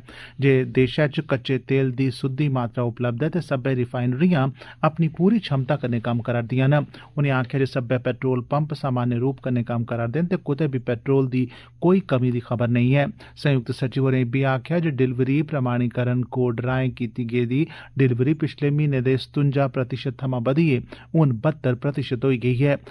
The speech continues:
शर्मा होरें दस्सेआ जे कालाबाजारी ते जमाखोरी गी रोकने आस्तै उपाऽ कीते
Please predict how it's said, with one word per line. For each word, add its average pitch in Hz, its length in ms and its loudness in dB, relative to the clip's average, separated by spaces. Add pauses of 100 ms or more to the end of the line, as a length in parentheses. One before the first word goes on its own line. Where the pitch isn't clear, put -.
(180)
शर्मा 139 300 4
होरें 160 180 2
दस्सेआ 170 280 0
जे 175 120 0
कालाबाजारी 123 640 2
ते 165 100 0
जमाखोरी 123 520 0
गी 117 140 -2
रोकने 120 320 -2
आस्तै 131 360 -4
उपाऽ 131 300 -4 (360)
कीते 131 300 -2